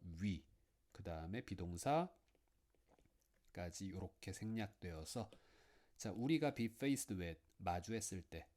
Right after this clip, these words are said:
불확실한 상황을 마주했을 때 다수를 따라라.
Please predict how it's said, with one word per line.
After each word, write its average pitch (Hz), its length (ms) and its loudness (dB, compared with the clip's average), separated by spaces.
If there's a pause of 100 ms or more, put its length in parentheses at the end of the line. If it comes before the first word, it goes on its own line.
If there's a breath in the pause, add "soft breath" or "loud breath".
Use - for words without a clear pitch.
(120)
불확실한 123 560 2
상황을 117 400 2
마주했을 92 540 0
때 127 360 0 (200 loud breath)
다수를 - 480 -4
따라라. 117 400 0